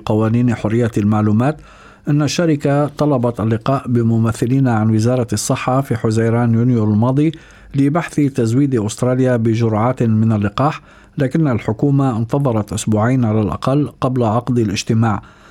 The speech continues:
مما سمح للولايات المتحدة وبريطانيا بالاستفادة من هذا الوقت لإبرام اتفاقيات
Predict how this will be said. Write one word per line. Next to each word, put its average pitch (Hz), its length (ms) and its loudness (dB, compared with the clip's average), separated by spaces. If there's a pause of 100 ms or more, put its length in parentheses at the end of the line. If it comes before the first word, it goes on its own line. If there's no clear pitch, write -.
(160)
مما 139 300 2
سمح 135 420 0
للولايات 110 580 0
المتحدة 113 560 -2
وبريطانيا 107 760 0
بالاستفادة 127 720 -2
من 104 160 2
هذا 131 200 0
الوقت 123 400 -2
لإبرام 117 400 0
اتفاقيات 110 680 -2